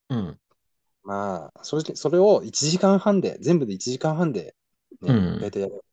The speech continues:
Speaker 2: やれれるぐらいの、ね、
Speaker 1: うん。
Speaker 2: タイ-、あの、速さが必要ですね。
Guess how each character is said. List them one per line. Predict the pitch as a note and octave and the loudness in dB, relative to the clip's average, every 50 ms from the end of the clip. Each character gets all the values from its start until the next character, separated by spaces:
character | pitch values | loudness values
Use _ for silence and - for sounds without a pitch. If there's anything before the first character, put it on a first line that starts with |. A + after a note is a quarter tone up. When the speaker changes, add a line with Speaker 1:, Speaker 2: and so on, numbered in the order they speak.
| _ _ - | _ _ -8
Speaker 2:
や | G#2 G#2 G2+ | -6 -4 -2
れ | G#2+ G2+ | -2 -2
れ | G#2 G2 | -2 -2
る | G#2+ G#2 | -2 0
ぐ | A2 | 2
ら | A2+ G#2 | 2 2
い | F#2+ | 0
の、 | F2+ E2 D#2 D2 - _ _ _ _ _ _ _ _ _ _ _ _ _ _ _ _ _ _ _ | -2 -8 -10 -14 -18 _ _ _ _ _ _ _ _ _ _ _ _ _ _ _ _ _ _ _
ね、 | - - - - _ _ _ _ _ _ _ _ - _ _ _ - | -12 -12 -12 -14 _ _ _ _ _ _ _ _ -20 _ _ _ 0
Speaker 1:
う | A#2+ | 0
ん。 | G#2 F2+ E2 C3 | 2 2 0 -4
Speaker 2:
タ | - - A#2+ | -6 -6 -6
イ-、 | A2 - _ - _ G2 | -6 -6 _ -20 _ -20
あ | F#2+ | -18
の、 | F#2 E2+ D#2+ E2+ D#2+ D#2 | -18 -16 -16 -16 -16 -16
速 | - - - C3 | -10 -2 -2 -2
さ | A2+ - G#2+ | 0 0 -4
が | G2 | -4
必 | - - G2+ | -4 -6 -6
要 | F#2+ | -6
で | F#2 F2+ | -6 -6
す | - D#2 | -10 -18
ね。 | B1+ - | -20 -20